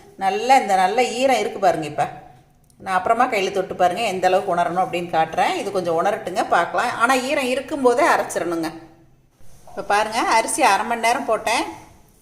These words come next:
நல்லா உணர்ந்துருச்சு. இந்த அளவுக்கு லேசா கையில ஒட்டணும். லேசா ஈரம் இருக்கும்போதே இப்ப நம்ம மிக்சியில சேர்த்து அரைச்சுக்கணும்.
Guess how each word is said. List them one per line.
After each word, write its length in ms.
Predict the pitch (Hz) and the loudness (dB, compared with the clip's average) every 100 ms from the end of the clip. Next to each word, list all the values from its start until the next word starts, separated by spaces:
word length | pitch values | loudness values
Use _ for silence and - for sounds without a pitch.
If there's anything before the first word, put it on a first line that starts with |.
| _ | _
நல்லா 540 | 202 202 226 254 220 226 | -12 -6 2 2 2 0
உணர்ந்துருச்சு. 300 | 220 208 254 | -4 -6 -6
இந்த 320 | 359 262 240 | -4 0 2
அளவுக்கு 260 | 240 247 233 | 4 2 2
லேசா 360 | 226 269 302 | 2 2 0
கையில 360 | 370 214 220 214 | 0 0 0 0
ஒட்டணும். 380 | 190 196 190 - | -2 -4 -6 -6
லேசா 420 | 196 226 - 240 | -4 -2 0 -2
ஈரம் 240 | 226 254 233 | 0 -2 0
இருக்கும்போதே 560 | 233 233 214 214 311 - - - - | -2 -4 -4 0 0 -4 -14 -20 -12
இப்ப 160 | - | -4
நம்ம 300 | 233 214 202 | -2 -2 -4
மிக்சியில 280 | 208 - 262 | -6 -4 -2
சேர்த்து 360 | - 214 208 330 | 0 -2 2 2
அரைச்சுக்கணும். 600 | 190 233 247 226 214 | 4 2 -2 -4 -2